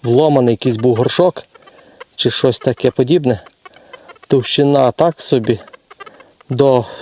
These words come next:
десь п'ять міліметрів. І я далеко, глибоко у лісі, що тут немає жодних хатів, близько й сіл.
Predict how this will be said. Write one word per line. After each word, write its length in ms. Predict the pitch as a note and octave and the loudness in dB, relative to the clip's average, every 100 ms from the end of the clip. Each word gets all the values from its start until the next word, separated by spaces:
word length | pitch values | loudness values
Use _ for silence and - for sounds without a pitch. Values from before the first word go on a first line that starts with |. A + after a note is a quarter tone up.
| - - | -20 -6
десь 200 | D#3 C3+ | -2 -2
п'ять 440 | - C#3 A#2 - C3 | 0 0 0 -2 0
міліметрів. 560 | B2+ B2+ D#3+ - A2 - - _ - - | 2 2 2 0 -6 -6 -20 _ -20 -4
І 200 | F3+ A3 | 0 2
я 300 | F#3+ D#3+ D3 - | 4 4 2 -2
далеко, 680 | D#3 D3+ F3 F3+ C#3 - D#3 | -4 0 2 2 0 0 0
глибоко 540 | C3+ D3 C3+ C3 - | 2 2 2 -2 0
у 80 | E3 | 0
лісі, 360 | G3 E3 - A2 | 0 -2 -6 -8
що 140 | C#3+ | -6
тут 240 | D3+ E3 | -4 -2
немає 560 | F#3 F#3 D#3 A2 A2 A#2+ - | 0 2 2 2 0 -2 -6
жодних 380 | A#2 C3+ A2+ A#2 | -2 -2 -2 -4
хатів, 460 | - A#2+ - C#3+ G#3+ - - - - | -4 -6 -2 -2 -4 -10 -20 -20 -6
близько 360 | B2+ D#3 - D#3+ | 0 0 0 -2
й 40 | |
сіл. 320 | - G#3 A#2+ | -2 0 0